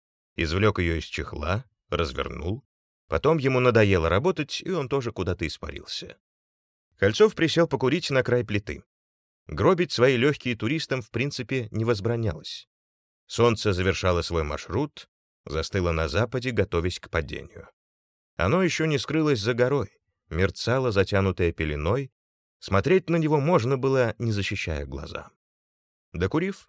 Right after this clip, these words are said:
Михаил поднялся на площадку.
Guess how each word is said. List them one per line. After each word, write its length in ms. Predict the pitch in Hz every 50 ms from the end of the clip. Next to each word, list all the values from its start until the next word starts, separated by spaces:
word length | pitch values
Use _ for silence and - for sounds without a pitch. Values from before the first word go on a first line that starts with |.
| _
Михаил 500 | _ 78 78 80 - 98 98 123 135 139 - - _ _ _ _ _ _
поднялся 500 | - 92 90 76 90 92 85 - - 87
на 80 | 82 80
площадку. 640 | - 76 - - - - - - - - - -